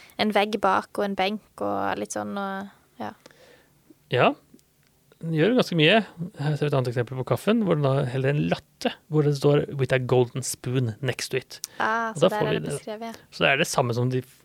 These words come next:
Speaker 2: alle har erfart med Dali.
Speaker 1: Mm.
Speaker 2: Hvis man er litt, eh, eksplisitt, så får man ut ganske, ganske mange videoer.
Speaker 1: Men kan man inn her og teste selv, da?
Speaker 2: Det kan man gjøre. Man kan melde seg opp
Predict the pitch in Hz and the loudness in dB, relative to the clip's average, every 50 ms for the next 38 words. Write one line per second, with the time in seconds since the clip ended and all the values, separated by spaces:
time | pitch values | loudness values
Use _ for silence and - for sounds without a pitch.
0 | - - 120 120 123 127 123 127 - 165 139 143 147 - - - 135 - - - | -6 -2 0 0 0 0 -2 -6 -8 -10 -12 -12 -14 -16 -12 -12 -12 -10 -8 -8
1 | 123 - - - 127 120 117 117 127 120 120 120 139 165 202 - _ _ _ _ | -8 -8 -8 -6 -6 -4 2 4 4 4 4 2 0 -2 -4 -6 _ _ _ _
2 | - 262 247 220 220 226 - 175 185 - 165 165 - - - - 165 139 - 165 | -8 -8 -6 -8 -10 -12 -14 -16 -14 -14 -14 -12 -12 -12 -10 -8 -8 -6 -2 0
3 | 160 160 147 135 139 139 139 131 - _ _ _ _ - - 147 143 - - - | 2 4 4 4 4 2 0 -6 -8 _ _ _ _ -14 -10 -10 -10 -10 -12 -18
4 | - - - - - - 139 - 233 240 - - 214 - - 139 131 131 143 151 | -20 -20 -20 -18 -14 -14 -12 -12 -12 -12 -10 -10 -10 -8 -6 -6 -6 -4 -4 -6
5 | 147 - - - - - - - 147 _ - - - - 131 120 107 - - - | -8 -10 -20 -20 -20 -20 -16 -16 -16 _ -12 -6 -2 -2 -2 -2 -2 -8 -10 -10
6 | 139 135 131 127 - - - 131 127 131 131 127 127 123 - _ _ - - - | -8 -8 -8 -8 -8 -10 -10 -8 -8 -8 -8 -8 -10 -10 -14 _ _ -20 -20 -20
7 | - - - - - - - - - - - - - - - - - - - - | -20 -20 -20 -20 -20 -20 -20 -20 -18 -18 -16 -16 -18 -18 -16 -14 -14 -14 -14 -14
8 | - 156 - - - _ _ _ _ _ - 277 311 330 - 285 233 233 247 254 | -14 -14 -14 -16 -20 _ _ _ _ _ -2 0 0 2 2 2 4 4 4 2
9 | 233 226 214 214 214 220 208 202 202 208 208 - 220 - - - 208 - 262 294 | 2 2 -2 0 0 0 2 2 2 2 2 0 -2 -4 -4 -4 0 0 2 2
10 | 349 403 427 - - - - 160 175 190 - 262 302 294 262 294 320 302 226 - | 4 2 2 0 -2 -10 -8 -6 -6 -2 0 2 4 6 6 6 6 4 4 4
11 | 196 202 - 226 226 220 190 156 - 208 226 214 - - - | 4 4 6 6 6 6 4 6 6 6 6 4 2 -10 -14